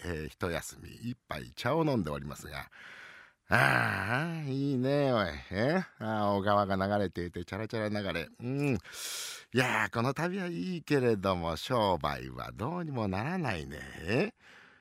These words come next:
ああ、どこぞでね、いい掘り出し物でもあるかと思って、こうして足を伸ばしてきたけれどもね、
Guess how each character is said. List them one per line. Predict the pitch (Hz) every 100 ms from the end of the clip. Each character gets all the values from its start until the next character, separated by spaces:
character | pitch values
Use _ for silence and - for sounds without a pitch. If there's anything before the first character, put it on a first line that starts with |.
| _ -
あ | 127 175 170 151 139 127
あ、 |
ど | 120 123
こ | 123
ぞ | 120
で | 120
ね、 | 123 123
い | 127 131
い |
掘 | 120 117
り |
出 | 123
し | 123
物 | 123 131
で | 123
も | 117
あ | 143
る | 143
か | 123
と | 107
思 | 101 117
っ |
て、 | - 98
こ | 101 92
う |
し | -
て | 78
足 | 101 -
を | 139
伸 | 110
ば | 117 147
し |
て | - 120
き |
た | - 156
け | 127
れ | 98
ど | 90
も | 87
ね、 | 85